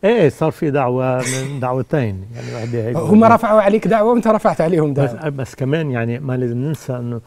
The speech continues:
Speaker 1: ال-، ال-، الأفكار والحماس وقلب ال-، ال-، الأشياء بلشت مع الحركة الشعبية بالجنوب، وخاصة النساء. النساء كانت تنام على الطريق لحتى تمنع دبابات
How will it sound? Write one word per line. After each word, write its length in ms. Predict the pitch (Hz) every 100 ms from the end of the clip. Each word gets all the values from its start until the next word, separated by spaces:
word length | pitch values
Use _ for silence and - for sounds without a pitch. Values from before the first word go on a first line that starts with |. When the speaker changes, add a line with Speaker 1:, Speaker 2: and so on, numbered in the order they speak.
| - _ 135
Speaker 1:
ال-، 240 | 120 113
ال-، 320 | 131 117 110
الأفكار 640 | 113 127 - - 139 139 110
والحماس 760 | 107 - 120 120 127 113 -
وقلب 920 | 113 110 95 107 - - 208 185 151
ال-، 260 | 127 120 117
ال-، 280 | 117 117 120
الأشياء 520 | 135 175 - 147 165 - - - 127
بلشت 480 | 143 180 - 156 147 _ _ -
مع 200 | 131 131
الحركة 520 | 117 - 170 139 -
الشعبية 720 | 113 - 120 113 151 143 123 - _ 131
بالجنوب، 420 | 117 117 139 147
وخاصة 880 | 131 - 160 160 - 160 - 202 165 _ _ 135
النساء. 640 | 123 127 123 165 147 - _ - 135
النساء 420 | 123 110 165 160
كانت 420 | - 131 117 127 113
تنام 300 | 139 165 214
على 100 | 165
الطريق 460 | - - 131 156 202 _ _ -
لحتى 280 | - 107 120 -
تمنع 500 | 190 190 175 175 185
دبابات 580 | 147 110 117 127 127